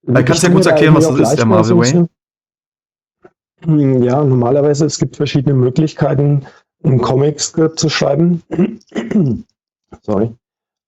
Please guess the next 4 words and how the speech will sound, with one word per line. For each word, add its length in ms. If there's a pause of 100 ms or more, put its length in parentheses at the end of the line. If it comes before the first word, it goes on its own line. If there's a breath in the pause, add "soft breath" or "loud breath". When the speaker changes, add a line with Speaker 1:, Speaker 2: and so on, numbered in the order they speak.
(180)
Speaker 1:
Ähm, 600 (1400)
also 220
wenn 160
ich 360